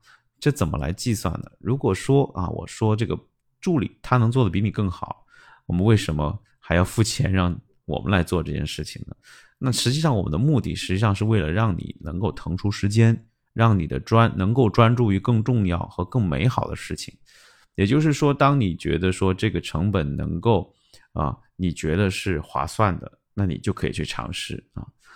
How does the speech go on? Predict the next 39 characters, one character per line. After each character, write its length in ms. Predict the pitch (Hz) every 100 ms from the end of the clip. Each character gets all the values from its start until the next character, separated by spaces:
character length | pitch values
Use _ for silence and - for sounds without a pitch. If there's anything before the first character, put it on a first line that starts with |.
| - -
那 160 | 156 147
么 80 |
在 160 | 135 160
这 200 | 143 190
一 100 | 123
章 260 | 113 107 101
当 240 | 98 101
中， 160 | 98 98
整 200 | 80 69
个 140 | 107
就 100 | 95
是 140 | - 92
要 80 |
帮 240 | 85 101 98
你 140 | 85
去 140 | - 90
跨 280 | - 131 95
过 180 | 87
这 100 | 76
生 160 | - 95
活 100 | 85
方 200 | 98 95
式 120 | -
的 80 | 80
障 260 | - 101 87
碍 180 | 80 87
的 80 |
一 180 | - 80
个 140 | 82 80
这 100 | 85
种 180 | - -
低 180 | - 113
成 260 | 110 82 85
本 200 | 67 90
训 280 | - 101 92
练。 200 | 110 - _ - - _ _ _ -
你 180 | 98
可 200 | - -
以， 520 | 139 120 85 69 -